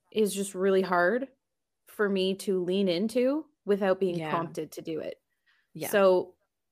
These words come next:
Speaker 1: that animal guide has helped me to learn how to embrace community, sharing more of myself and being more vulnerable, and allowing the beauty of seeing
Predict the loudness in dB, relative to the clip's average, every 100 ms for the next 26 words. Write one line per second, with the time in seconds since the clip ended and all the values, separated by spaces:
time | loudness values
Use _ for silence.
0 | -20 -20 -20 -20 _ _ 2 4 6 2
1 | 0 2 4 4 2 -4 -6 -4 -4 -6
2 | -16 -20 _ -4 -2 -2 -2 -2 0 -2
3 | -2 -4 -4 -6 -6 -6 -6 -8 -6 -6
4 | -2 -2 -2 -4 -10 -14 -18 _ _ -12
5 | -6 -2 0 0 0 2 0 -2 _ _
6 | _ _ -14 -6 -2 0 0 0 0 0
7 | -2 -4 -2 2 2 2 -2 -2 -4 -4
8 | -4 -6 -4 -4 -2 2 4 4 0 _
9 | _ _ _ -4 0 2 0 -4 -10 -16
10 | 0 2 6 6 6 2 0 -2 -6 -10
11 | _ -10 -4 -2 -2 -4 -2 0 0 0
12 | -2 -4 -4 -6 -4 -2 -4 -6